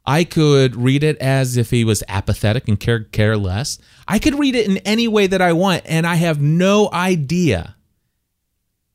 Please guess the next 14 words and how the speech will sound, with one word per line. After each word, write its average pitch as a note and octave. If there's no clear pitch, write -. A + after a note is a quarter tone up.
I C#3
have E3
no D#3+
clue A#2
what C#3+
his D#3
emotional D#3
state -
was A2
or A#2
how E3
he D#3+
truly F3+
felt -